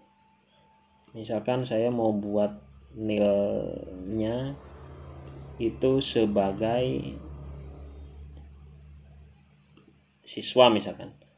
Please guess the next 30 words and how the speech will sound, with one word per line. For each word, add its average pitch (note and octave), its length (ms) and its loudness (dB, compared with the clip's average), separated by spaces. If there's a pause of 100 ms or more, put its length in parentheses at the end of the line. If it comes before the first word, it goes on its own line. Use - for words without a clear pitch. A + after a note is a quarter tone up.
(600)
Kita - 240 0
enroll. A2 400 6
Maka B2+ 320 4
di D3 160 8
sini C#3+ 400 4 (1200)
matematika D3 480 8
ini D#3 400 8
memiliki D3 800 8 (320)
siswa C#3+ 560 10
juga D3+ 320 10
di G#2+ 80 -6
sini. G2 320 -2
Nah, E2 160 -6
selain B2+ 240 6
ada A#2+ 160 8
manajer A#2 400 6
ada A2 80 0
siswa G2+ 320 -6 (240)
dan E3+ 320 8
seterusnya. D3+ 640 4
Silakan D3+ 320 4
dimasukkan D3+ 480 2
di B2 160 2
enroll C3+ 320 4
satu A#2 240 -2
persatu. - 480 -8
Ini E3 240 4
adalah C3+ 240 4
cara B2+ 240 0
manual, C3 560 -2